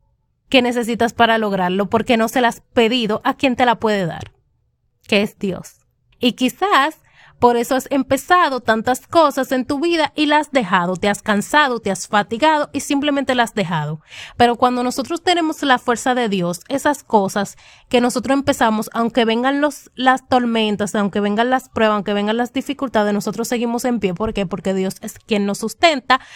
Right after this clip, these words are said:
porque nos agarramos de Él, porque dependemos de Él y Él nos da la fuerza para proseguir cada meta que tenemos en el camino. Entonces eso nos ayuda a no darnos por vencidos.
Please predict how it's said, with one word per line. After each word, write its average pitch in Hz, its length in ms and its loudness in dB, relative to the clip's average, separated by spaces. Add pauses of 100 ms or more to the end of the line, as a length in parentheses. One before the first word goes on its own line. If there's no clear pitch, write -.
(160)
porque 220 280 0
nos 208 200 -2
agarramos 208 600 0
de 262 300 0
Él, 254 140 -4 (280)
porque 220 340 0
dependemos 214 760 0
de 262 260 0
Él 233 60 -2
y 220 100 0
Él 233 160 0
nos 262 160 -2
da 254 140 2
la 269 100 0
fuerza 220 300 -4
para 202 200 2
proseguir 214 520 -4
cada 254 280 2
meta 202 280 -2
que 196 100 -4
tenemos 190 320 -2
en 208 100 0
el 196 140 -4
camino. 170 440 -6 (140)
Entonces 240 340 0
eso 240 200 0
nos 254 120 0
ayuda 220 500 0
a 208 180 0
no 214 400 2
darnos 190 400 -2
por 190 160 -6
vencidos. 185 640 -6